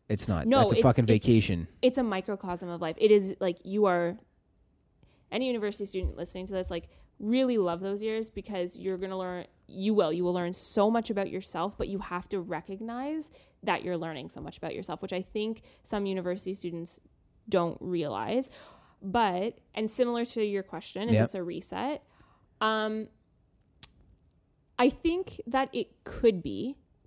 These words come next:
Speaker 2: but because we are so stressed out about getting into a relationship, finding the perfect someone, finding the perfect job, you know, living that life of, that we see on Netflix or whatever,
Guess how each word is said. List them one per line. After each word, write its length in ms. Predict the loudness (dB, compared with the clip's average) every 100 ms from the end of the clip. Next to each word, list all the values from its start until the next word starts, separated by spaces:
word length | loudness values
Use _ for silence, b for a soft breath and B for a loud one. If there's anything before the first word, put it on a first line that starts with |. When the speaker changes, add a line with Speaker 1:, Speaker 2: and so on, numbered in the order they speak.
| -2
Speaker 2:
but 180 | 0 0
because 580 | -4 0 4 4 2
we 160 | 2 2
are 160 | 2 0
so 320 | 0 2 2
stressed 540 | 0 -4 -4 -4 -4
out 360 | -2 0 -2 -4 b b -2
about 460 | 2 4 4 2 -2 b b _ _ -4
getting 260 | -2 0
into 220 | -2 0
a 40 | 2
relationship, 800 | 4 2 0 -2 -4 -4 -6 -6
finding 360 | -8 -6 -6
the 60 | -6
perfect 300 | -6 -8 -6
someone, 400 | -6 -4 -6 -8
finding 340 | -10 -6 -4
the 60 | -4
perfect 360 | -4 -4 -4 0
job, 480 | 2 2 0 -2 b b -4
you 120 | 0
know, 220 | 0 -2 b 2
living 320 | 4 4 2
that 200 | 0 0
life 300 | -2 -2 0
of, 280 | -2 -2 -4
that 120 | -2
we 80 | -2
see 260 | -2 -2
on 320 | -2 -4 -6
Netflix 380 | -8 -6 -8 -6
or 80 | -6
whatever, 360 | -2 -2 0